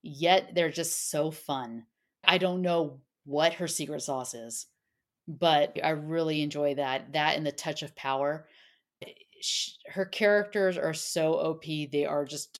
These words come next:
insane. It's like watching Superman walk around, and you'd think that'd be boring, but she makes it so interesting, and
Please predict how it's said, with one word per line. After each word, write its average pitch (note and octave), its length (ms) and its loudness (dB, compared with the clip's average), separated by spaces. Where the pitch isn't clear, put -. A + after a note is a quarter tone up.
insane. D#3+ 800 0
It's C#3+ 120 -8
like D3+ 120 -2
watching D3+ 320 0
Superman C#3+ 580 -6
walk C3 220 -2
around, C3 440 -4
and D#3 180 2
you'd D#3 220 -2
think G3 200 -2
that'd E3+ 160 2
be D3+ 100 -2
boring, D3 280 -6
but - 120 -12
she - 220 -12
makes E3+ 440 -10
it - 100 -14
so E3+ 680 0
interesting, E3 600 -2
and C#3+ 120 -4